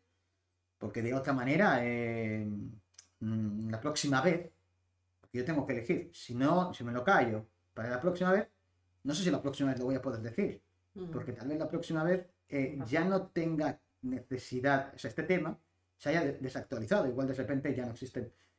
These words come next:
Speaker 1: eh, los silos, em, de misiles en Bielorrusia, o a lo mejor ya no hay tropas en Transnistria, o sea,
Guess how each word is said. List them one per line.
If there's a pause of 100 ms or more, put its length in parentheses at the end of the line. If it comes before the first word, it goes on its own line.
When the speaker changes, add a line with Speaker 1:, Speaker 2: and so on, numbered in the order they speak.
(160)
Speaker 1:
eh,
los
silos,
em,
de
misiles
en
Bielorrusia, (300)
o
a
lo
mejor
ya
no
hay
tropas
en
Transnistria,
o
sea,